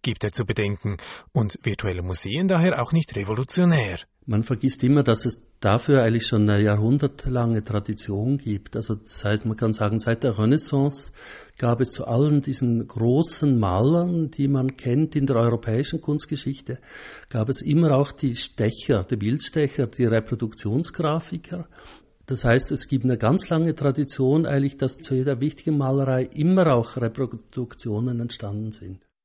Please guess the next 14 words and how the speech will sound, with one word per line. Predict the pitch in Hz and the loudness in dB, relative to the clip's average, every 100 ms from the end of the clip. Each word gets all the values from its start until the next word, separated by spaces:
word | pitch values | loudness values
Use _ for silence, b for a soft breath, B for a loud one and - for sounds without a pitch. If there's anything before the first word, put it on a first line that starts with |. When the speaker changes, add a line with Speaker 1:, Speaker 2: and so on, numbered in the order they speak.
| _ | _
Speaker 1:
Virtuelle | - 147 160 170 190 190 | -2 0 2 2 2 2
Abbildungen | 165 - - 131 123 127 135 135 | 0 -2 -2 0 2 2 2 2
von | 147 | 4
Museen | 135 143 - 156 165 | 4 4 4 4 4
und | 123 - | 2 2
Kunstwerken | 147 156 - 151 151 151 160 160 B B B | 2 4 2 0 0 4 4 2 B B B
werden | 151 180 | 2 4
also | 190 175 | 4 4
ihren | 185 170 | 4 4
festen | 156 147 127 - 165 | 2 0 0 0 -2
Platz | - 135 120 - - | 0 0 0 -2 0
im | 156 151 | 2 2
Kulturleben | 190 185 139 127 151 185 175 | 2 0 2 2 2 2 2
finden | 165 117 98 - 80 | 2 2 0 -6 -12